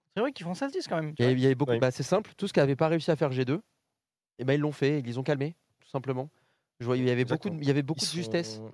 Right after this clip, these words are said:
Speaker 3: ils ont pas donné ce, ce combat de, d'ego indiv brut. Ils ont refusé ce, ce combat-là. Ils ont joué simplement à, à C S à base de, à base de setup,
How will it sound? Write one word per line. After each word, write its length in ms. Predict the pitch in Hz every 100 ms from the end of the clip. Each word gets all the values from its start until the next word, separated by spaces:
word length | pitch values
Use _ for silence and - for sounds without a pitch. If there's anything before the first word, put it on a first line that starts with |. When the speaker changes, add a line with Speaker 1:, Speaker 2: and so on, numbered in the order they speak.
| -
Speaker 3:
ils 160 | 120
ont 80 | 117
pas 200 | 110 151
donné 320 | 139 127 113
ce, 1000 | 120 101 98 98 98 95 95 92 95 92 87
ce 120 | -
combat 540 | - 117 110 113 113 104
de, 460 | 98 98 98 98
d'ego 360 | 92 110 110 113
indiv 320 | 107 110 110
brut. 380 | 98 107 143 - _ _ _ _ _ _
Ils 120 | 104
ont 40 | 101
refusé 420 | 147 - 143 131
ce, 220 | - 101
ce 120 | -
combat-là. 460 | 107 107 104 131 160 _ _ _ 110
Ils 120 | 101
ont 80 | 104
joué 200 | 104 107
simplement 580 | 123 117 123 123 123 107
à, 400 | 101 98 98 -
à 120 | 104
C 180 | - -
S 160 | 151
à 80 | 107
base 180 | 98 101
de, 180 | 101 98
à 60 |
base 180 | 92 101
de 60 | 101
setup, 500 | - 107 120 135